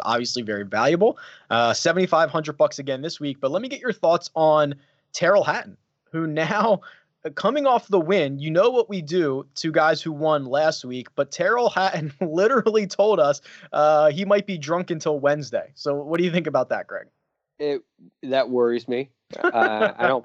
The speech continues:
Speaker 2: blame him. I'm not gonna say anything bad. I mean, the guy, <laughs> the guy just won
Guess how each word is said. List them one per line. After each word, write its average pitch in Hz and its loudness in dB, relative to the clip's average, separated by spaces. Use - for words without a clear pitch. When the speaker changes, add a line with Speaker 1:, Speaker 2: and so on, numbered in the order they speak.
Speaker 2:
blame 139 0
him. 123 -12
I'm 127 -10
not 147 0
gonna 139 -8
say 147 -2
anything 127 -8
bad. 147 -4
I 151 -10
mean, 143 -4
the 127 -14
guy, 151 0
<laughs> - -16
the - -4
guy 147 -2
just 185 -6
won 190 0